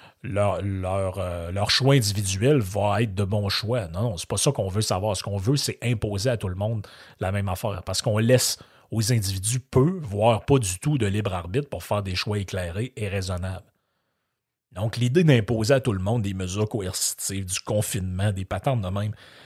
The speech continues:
ben, ça a un peu comme précédent, justement, cette idée-là que les, on se fout de savoir, les individus, euh, ce qu'ils pensent, ce qu'ils font.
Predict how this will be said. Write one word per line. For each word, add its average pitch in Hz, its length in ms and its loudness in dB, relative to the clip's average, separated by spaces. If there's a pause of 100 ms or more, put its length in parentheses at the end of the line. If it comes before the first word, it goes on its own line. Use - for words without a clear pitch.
(440)
ben, 107 160 4
ça 123 180 8
a 120 80 8
un 110 140 6
peu 113 160 2
comme 131 240 8
précédent, 123 500 4
justement, 110 540 2
cette 107 280 -2
idée-là 104 380 -2
que 107 140 -6
les, 101 280 -2
on 104 140 0
se - 100 2
fout - 220 -6
de - 60 -2
savoir, 107 360 6
les 98 220 -2
individus, 95 640 -4
euh, 85 160 -6
ce - 120 -4
qu'ils - 160 -10
pensent, 107 400 -2
ce - 160 -6
qu'ils - 160 -14
font. 123 240 -2